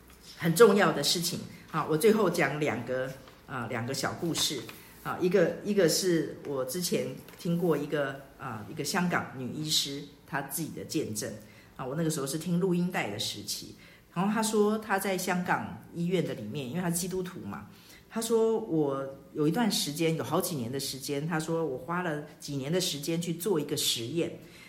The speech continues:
那个实验就是她说她特别的去关照，去，啊，去关心那一些临终的病人。然后她说那一段时间她会特别的在她自己的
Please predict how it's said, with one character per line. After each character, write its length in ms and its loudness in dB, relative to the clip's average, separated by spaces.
那 60 0
个 80 8
实 220 2
验 180 4
就 80 4
是 160 -2
她 140 0
说 200 0
她 160 -2
特 320 6
别 280 0
的 300 -6
去 260 -4
关 380 0
照， 400 0
去， 500 -2
啊， 340 -6
去 140 -8
关 340 2
心 480 0
那 60 -4
一 160 0
些 340 0
临 320 -2
终 320 -2
的 100 -6
病 280 -6
人。 180 -10
然 80 -4
后 160 4
她 160 2
说 240 2
那 160 2
一 80 4
段 220 2
时 180 -2
间 160 -2
她 120 0
会 100 2
特 220 2
别 200 -4
的 160 -8
在 380 -2
她 180 -4
自 160 -4
己 200 -8
的 320 -6